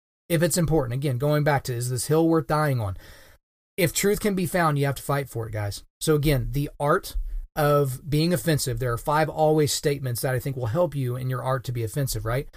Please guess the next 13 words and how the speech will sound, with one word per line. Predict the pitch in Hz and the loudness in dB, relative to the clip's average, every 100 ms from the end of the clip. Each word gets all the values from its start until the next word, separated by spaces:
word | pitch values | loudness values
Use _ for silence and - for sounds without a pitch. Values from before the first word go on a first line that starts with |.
| - - | -20 -10
The | - | -4
first | 151 165 170 | 2 4 4
is | 131 | -2
always | 139 143 156 151 | 0 2 4 4
be | 131 | 2
willing | 143 151 147 | 0 0 0
to | 135 | -2
cordially | - 151 139 139 | 2 2 2 0
discuss | 127 - 151 135 | 0 0 -2 -2
the | 131 | -2
issue | 127 - 113 | -4 -2 -2
at | 104 | -2
hand. | 139 151 180 | 0 0 -2